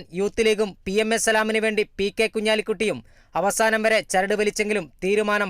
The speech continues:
പാണക്കാട് തങ്ങൾ പ്രഖ്യാപിച്ചതോടെ അംഗീകരിക്കുകയല്ലാതെ മറ്റു മാർഗങ്ങളില്ലാതായി. സാമൂഹ്യ മാധ്യമങ്ങളിലടക്കം യൂത്ത് ലീഗുകാർ സീറ്റിനു വേണ്ടി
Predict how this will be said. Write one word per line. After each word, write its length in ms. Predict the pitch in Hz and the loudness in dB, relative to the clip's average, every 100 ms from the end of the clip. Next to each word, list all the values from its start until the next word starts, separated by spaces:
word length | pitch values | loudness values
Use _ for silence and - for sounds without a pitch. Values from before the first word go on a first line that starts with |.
| - | 0
പാണക്കാട് 440 | 185 208 214 214 208 | 0 0 0 0 0
തങ്ങൾ 180 | 208 202 | -2 -4
പ്രഖ്യാപിച്ചതോടെ 680 | 196 214 208 196 208 208 180 - - - _ _ 165 | -4 0 0 0 0 2 0 -2 -12 -20 _ _ -4
അംഗീകരിക്കുകയല്ലാതെ 960 | 185 220 214 208 190 214 214 208 208 185 151 | 0 2 2 0 0 2 2 2 0 -4 -2
മറ്റു 220 | 170 220 175 | -2 -2 0
മാർഗങ്ങളില്ലാതായി. 760 | 180 190 190 185 185 185 185 - - - _ - | 0 0 -2 0 2 2 0 -4 -20 -20 _ -4
സാമൂഹ്യ 420 | 180 185 214 214 220 | 0 2 2 0 0
മാധ്യമങ്ങളിലടക്കം 760 | 214 214 220 220 226 214 220 202 165 | 0 0 0 2 4 2 0 -2 -4
യൂത്ത് 240 | 196 196 220 | -4 0 2
ലീഗുകാർ 360 | 208 208 208 - - | 2 2 0 0 -4
സീറ്റിനു 320 | 196 - 214 214 | -4 -2 -2 0
വേണ്ടി 200 | 202 | 0